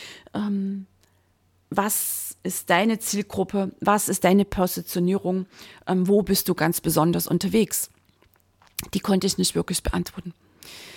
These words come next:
Okay, so, und in dieser Episode kriegst du von mir so ein paar unbequeme Wahrheiten, <laughs> so ein paar Irrtümer, ähm, die ich immer wieder bei meinen Kunden entdecke, wenn sie denn dann antreten, ähm,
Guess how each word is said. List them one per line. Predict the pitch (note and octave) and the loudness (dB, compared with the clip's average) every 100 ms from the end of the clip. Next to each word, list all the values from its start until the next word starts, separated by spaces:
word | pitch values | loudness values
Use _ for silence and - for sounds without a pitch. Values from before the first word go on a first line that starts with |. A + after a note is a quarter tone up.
| - - - | -20 -18 -14
Okay, | - A3 A#3+ | -6 -4 -2
so, | - | -2
und | - F3+ | 2 2
in | - G#3 | 4 4
dieser | E4 - - | 4 4 4
Episode | - G#3+ - G#3 A3+ G#3 - - | 4 4 4 0 0 -4 -12 -4
kriegst | - D4 | 0 0
du | A3+ | -2
von | - F#3 | 0 2
mir | G3+ C4+ C4+ | 4 2 0
so | - | 2
ein | G#3 | 0
paar | - G3+ G3+ G#3 G#3 - | 0 0 0 0 -2 2
unbequeme | D#4 A#4 - G3+ G3 F#3 | 4 4 2 4 4 2
Wahrheiten, | C4+ F#3+ F#3 - A#3+ G3+ - - - - | -4 -6 -8 -6 -6 -6 -4 -6 -6 -12
<laughs> | - - - G#3+ | -12 -12 -10 -6
so | G3+ A#3 | 0 2
ein | A#3 | 2
paar | A#3+ - | 0 -2
Irrtümer, | A3 - F#3+ F#3+ A3 C#4 _ - - - - | -4 -2 -2 -2 -4 -8 _ -20 -20 -20 -12
ähm, | G3+ G3 G3+ G3 - _ - | -8 -6 -6 -10 -16 _ -8
die | - | -2
ich | G#3+ | 0
immer | A#3 G#3+ | 2 0
wieder | F#3 G#3 | 0 -2
bei | G3 | 0
meinen | F#3+ F#3 | 0 0
Kunden | - G#3+ G#3+ G3+ G3+ G3+ G3+ _ - | 0 -2 0 0 -2 -4 -10 _ -2
entdecke, | F#3 - F3 F3 A#3+ G3+ | -2 0 -2 -2 -4 0
wenn | F#3+ | 0
sie | G3+ F#3+ | 0 -2
denn | F#3 | 0
dann | F#3 F3 | 0 0
antreten, | F#3 G3+ - F3+ F#3 G#3 - - - - - _ | 0 -2 -2 -6 -4 -6 -10 -18 -16 -18 -20 _
ähm, | G3 F#3 F#3 | -6 -4 -4